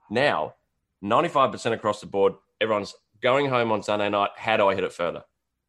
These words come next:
That's all they do. So the reaction to them lengthening all these, to effectively the tiger-proofing thing, where they just started th-, throwing length everywhere and the Bethpage Black and the Torrey Pine South kind of syndrome that's everywhere now.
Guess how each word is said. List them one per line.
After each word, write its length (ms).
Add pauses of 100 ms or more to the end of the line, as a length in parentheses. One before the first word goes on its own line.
(340)
That's 180
all 200
they 120
do. 160 (540)
So 120
the 80
reaction 460
to 100
them 160
lengthening 540
all 100
these, 180 (180)
to 120 (320)
effectively 540
the 140
tiger-proofing 800
thing, 380 (640)
where 160
they 120
just 180
started 260
th-, 320
throwing 300
length 260
everywhere 420
and 140
the 40
Bethpage 640
Black 320
and 100
the 40
Torrey 300
Pine 200
South 380
kind 140
of 60
syndrome 440
that's 320
everywhere 360
now. 220